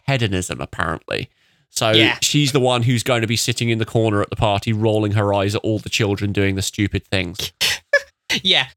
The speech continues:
Speaker 2: Whereas for her household, as we sort of describe the subfaction of the house broadly, first and second sort of describe them as very good artists, dreamers, musicians. They're the creatives. But also, second edition,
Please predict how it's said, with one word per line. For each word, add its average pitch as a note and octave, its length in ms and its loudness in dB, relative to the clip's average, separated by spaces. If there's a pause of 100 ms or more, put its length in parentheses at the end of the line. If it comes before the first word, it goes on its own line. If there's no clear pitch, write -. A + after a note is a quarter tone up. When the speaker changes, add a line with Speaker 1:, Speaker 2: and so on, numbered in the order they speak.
(140)
Speaker 2:
Whereas G#3+ 240 4
for B3+ 100 0
her A3 140 0
household, F#3+ 640 -2
as F3 100 0
we E3 60 -4
sort D#3 160 0
of D#3 60 -4
describe D#3+ 400 -2
the D3+ 300 -2
subfaction - 600 -2
of C#3 80 -4
the D3 80 2
house C3+ 300 0
broadly, C3+ 440 -4 (480)
first C#4+ 240 2
and B3 100 0
second G#3 360 0
sort - 140 -2
of - 20 -2
describe F#3 300 -2
them F#3 100 0
as F3 80 -2
very G#3 160 0
good G3 180 -2
artists, F#3+ 600 -2
dreamers, F3+ 600 -2
musicians. D#3+ 840 -2
They're G3+ 160 0
the G3 80 -6
creatives. B2+ 720 -4 (180)
But A3+ 120 2
also, A3+ 460 0 (140)
second E4+ 380 -2
edition, G3+ 420 -2